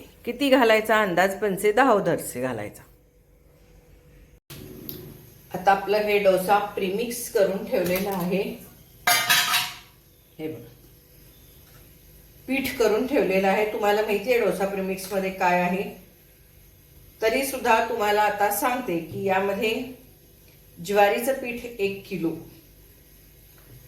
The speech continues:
आणि बाकीच्या सर्व डाळी पाव पाव किलो, म्हणजे मुगाची डाळ, तूर डाळ,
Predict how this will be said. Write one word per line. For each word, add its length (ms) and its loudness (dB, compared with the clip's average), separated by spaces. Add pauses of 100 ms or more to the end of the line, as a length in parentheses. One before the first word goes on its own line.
(460)
आणि 260 2
बाकीच्या 520 0
सर्व 420 2
डाळी 380 4
पाव 300 0
पाव 200 -6
किलो, 220 -14 (600)
म्हणजे 260 -2
मुगाची 540 2
डाळ, 480 -2 (180)
तूर 360 0
डाळ, 420 0